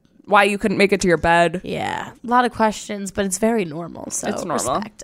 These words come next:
Speaker 2: Okay, last one. Sh-, showed up to a friend's party with full costume and makeup, and she asked who I was and told me she didn't know why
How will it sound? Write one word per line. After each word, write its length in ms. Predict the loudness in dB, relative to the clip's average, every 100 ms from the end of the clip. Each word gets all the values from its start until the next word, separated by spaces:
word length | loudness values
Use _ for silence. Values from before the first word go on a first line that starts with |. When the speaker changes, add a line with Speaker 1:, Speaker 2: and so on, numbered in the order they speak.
| -8
Speaker 2:
Okay, 200 | -8 -6
last 300 | -6 -6 -8
one. 180 | -14 -16 _ -20 -20 -20 _
Sh-, 260 | -14 -12 -14 _ _ _ _ -6
showed 260 | 2 2
up 80 | 2
to 160 | 2 2
a 60 |
friend's 320 | 4 4 4 2
party 340 | 0 0 0
with 200 | -2 -2
full 340 | -2 2 2
costume 560 | 2 2 2 2 -2 0
and 160 | 0 -2
makeup, 480 | -6 -4 -6 -6 -14 -16 -4
and 160 | -4
she 160 | 0 4
asked 300 | 4 4 -2
who 180 | 0 4
I 160 | 4
was 480 | 4 2 2 -2 -6 -16 -12 0
and 180 | 0
told 200 | 2 0
me 100 | 0
she 220 | 0 -2 -2
didn't 420 | 0 0 -2 -8 _ _ _
know 200 | 0 2
why 300 | 4 4 4